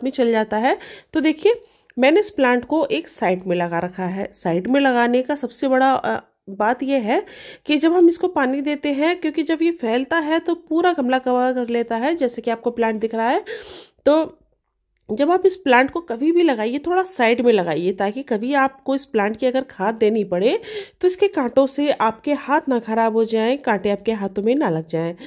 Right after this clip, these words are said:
इसके साथ ही ऐसा करने से आपको पानी देने की भी सुविधा रहती है और साथ ही साथ अगर आप इसको ज़्यादा पानी दे देते हैं और ये प्लांट पूरा गमले में अगर फैला हुआ है तो आपको पता नहीं चलेगा और ये प्लांट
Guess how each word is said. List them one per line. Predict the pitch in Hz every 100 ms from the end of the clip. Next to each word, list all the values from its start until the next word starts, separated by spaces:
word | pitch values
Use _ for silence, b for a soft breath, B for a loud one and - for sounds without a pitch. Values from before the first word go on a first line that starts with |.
| B B
इसके | 247 -
साथ | 359 262 214
ही | 254 330
ऐसा | - 190 190
करने | 226 202 202
से | 202
आपको | 214 196 247
पानी | 196 165 175
देने | 190 214
की | 220 233
भी | 226 254 254 B 311 B
सुविधा | - 240 262 269
रहती | 269 269 277
है | 294 330
और | 359 262
साथ | 240 247 285
ही | 285
साथ | 285 277
अगर | 277 277 277
आप | 277
इसको | 269 - - 277
ज़्यादा | 208 220 302
पानी | 277 240 247
दे | 226
देते | 220 220 226
हैं | 220 214
और | 254 - 214
ये | 233
प्लांट | 214 214 220 247 277 - B B -
पूरा | 311 339
गमले | 285 262 269
में | 262
अगर | 262
फैला | 262 - 214 226
हुआ | 240 233
है | 220 269
तो | 269
आपको | 233 - 254
पता | - 277
नहीं | 285 294
चलेगा | 269 247 240 233 262
और | 208
ये | 214
प्लांट | 208 208 247 403